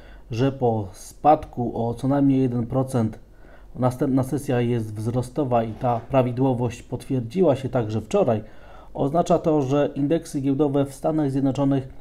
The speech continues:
dają szansę na realizację scenariuszy prowzrostowych. Warto się temu przyjrzeć.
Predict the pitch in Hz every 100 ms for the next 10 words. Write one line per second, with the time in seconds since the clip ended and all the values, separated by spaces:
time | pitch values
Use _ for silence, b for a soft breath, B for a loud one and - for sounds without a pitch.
0 | b b b b - 123 151 165 143 139
1 | 151 147 - 139 139 135 131 - 127 135
2 | 135 131 147 143 131 - 131 123 127 127
3 | 127 131 123 117 127 127 175 135 110 117
4 | 120 123 - - 117 113 110 - 196 143
5 | 139